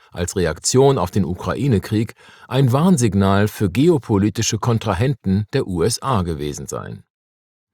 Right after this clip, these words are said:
Zudem sorgte der von U-S-Präsident Donald Trump losgetretene und mit einem harschen Ton geführte Handelskonflikt in diesem Jahr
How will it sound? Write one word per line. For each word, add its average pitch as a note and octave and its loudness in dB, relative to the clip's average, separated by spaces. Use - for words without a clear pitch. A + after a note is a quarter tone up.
Zudem E3 2
sorgte C3+ 2
der G#2+ 4
von G2+ 2
U-S-Präsident G#2 0
Donald F2+ 0
Trump C3+ 0
losgetretene G#2+ 0
und G#2+ -6
mit A#2 -2
einem A2 2
harschen C3 -4
Ton C#3 0
geführte G#2+ 0
Handelskonflikt G#2+ -2
in F2+ 0
diesem A#2 -2
Jahr F2 0